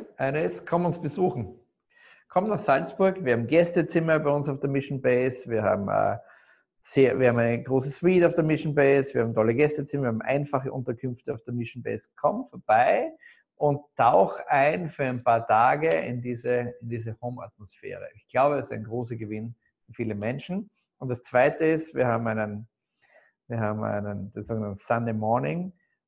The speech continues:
Ähm, Sunday Morning ist eine, ist eine, ist, ist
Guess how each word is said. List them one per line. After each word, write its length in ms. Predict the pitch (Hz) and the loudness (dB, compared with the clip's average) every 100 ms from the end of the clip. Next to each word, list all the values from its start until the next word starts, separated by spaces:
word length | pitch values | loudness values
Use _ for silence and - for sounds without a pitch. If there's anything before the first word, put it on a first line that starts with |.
| _ | _
Ähm, 300 | 110 110 117 | -6 -4 -4
Sunday 260 | 117 120 117 | -4 -4 -2
Morning 360 | 117 113 127 123 | -2 -2 -4 -6
ist 260 | 113 - | -8 -6
eine, 300 | 104 107 104 123 _ _ | -6 -6 -10 -14 _ _
ist 140 | 120 | -14
eine, 240 | 107 104 - _ _ _ | -10 -10 -12 _ _ _
ist, 320 | 113 - _ _ | -20 -20 _ _
ist 400 | 139 _ - _ | _ _ -20 _